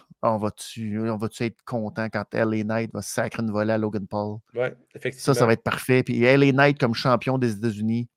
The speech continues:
Speaker 2: <laughs> Quoi de
Speaker 1: Ça s'écrit
Speaker 2: mieux ?
Speaker 1: tout seul. C'est parfait.
Speaker 2: <laughs> C'est un super
Speaker 1: Tu
Speaker 2: héros,
Speaker 1: comprends ?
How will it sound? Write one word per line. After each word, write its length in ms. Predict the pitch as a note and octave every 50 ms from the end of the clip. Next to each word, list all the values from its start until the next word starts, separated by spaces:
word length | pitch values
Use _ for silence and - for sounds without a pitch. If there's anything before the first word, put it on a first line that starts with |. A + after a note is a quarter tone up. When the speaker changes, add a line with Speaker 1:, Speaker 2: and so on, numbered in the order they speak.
| _ _ _ _ _ - - _ _ - -
Speaker 2:
<laughs> 840 | - - - - G#3+ - - G#3+ - - - - - - - - -
Quoi 140 | - C3+ -
de 20 | F#3
Speaker 1:
Ça 100 | F#3 E3+
s'écrit 260 | C3+ C#3+ C#3+ C#3 -
Speaker 2:
mieux ? 60 | -
Speaker 1:
tout 80 | - -
seul. 420 | - - A#3+ B3+ B3 G#3+ D#3 A#2+ - B3 - - - C4
C'est 140 | - G3 F#3+
parfait. 580 | - B3+ G3 D3+ - - D4 C4+ B3 G#3+ D3+ B2+ B2 A2+ - _ - D#3+ -
Speaker 2:
<laughs> 300 | - - - - - _
C'est 140 | - -
un 80 | D3+ D#3
super 260 | - - D#3+ E3 F3
Speaker 1:
Tu 60 | E3+
Speaker 2:
héros, 160 | E3 D3+ C#3 D#3
Speaker 1:
comprends ? 140 | - B3